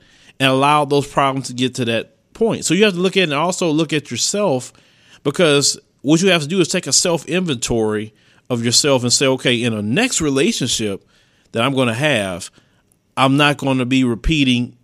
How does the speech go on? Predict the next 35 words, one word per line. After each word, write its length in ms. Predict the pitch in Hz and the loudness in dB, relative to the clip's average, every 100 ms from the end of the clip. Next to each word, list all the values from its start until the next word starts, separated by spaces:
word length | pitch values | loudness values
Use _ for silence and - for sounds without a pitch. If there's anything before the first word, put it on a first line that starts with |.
| - | -8
these 320 | 117 135 123 | 2 2 2
things 500 | - 151 131 117 113 | 2 4 4 4 0
because 260 | 120 123 117 | -4 -2 0
I 100 | 131 | 0
know 240 | 135 127 | 2 2
what 520 | 120 113 107 117 120 | 2 0 0 0 0
that 160 | 120 117 | 0 0
can 160 | 113 107 | -2 -2
lead 260 | 107 92 | -2 -4
to," 220 | - 78 - _ _ | -10 -12 -16 _ _
right? 340 | 101 113 110 _ _ _ _ _ _ _ _ - | -6 -6 -6 _ _ _ _ _ _ _ _ 0
You 180 | 143 | 2
have 120 | 147 131 | 4 2
to 100 | 127 | -2
say, 220 | 147 135 | 2 2
"I'm 120 | 120 | 2
not 160 | 120 127 | 0 0
gonna 160 | 131 | 0
allow 220 | 131 127 | 2 2
any 160 | 135 135 | 2 2
lying, 500 | 131 113 90 90 87 - | 2 0 -4 -8 -12 -10
because 440 | 101 113 101 95 | -6 -4 -6 -8
lying 640 | 95 110 123 127 127 127 117 | -4 0 0 2 0 0 0
leads 360 | 120 123 113 - | 2 2 0 -2
to 340 | 117 113 107 107 _ _ | 0 0 -2 -12 _ _
more 360 | 92 107 113 | -2 2 2
and 80 | 113 | 2
more 180 | 101 104 | 0 -2
problems. 640 | 101 87 64 - - - _ _ _ _ - | -2 -4 -6 -14 -20 -20 _ _ _ _ -20
I'm 140 | - 110 | -8 0
not 160 | 113 | 2
gonna 160 | 120 123 | 2 0
allow 300 | 123 127 127 | 2 2 2
any 180 | 127 127 | 2 0
disrespect. 840 | 117 123 139 - 98 85 - - | -2 -2 -2 -2 -4 -6 -10 -20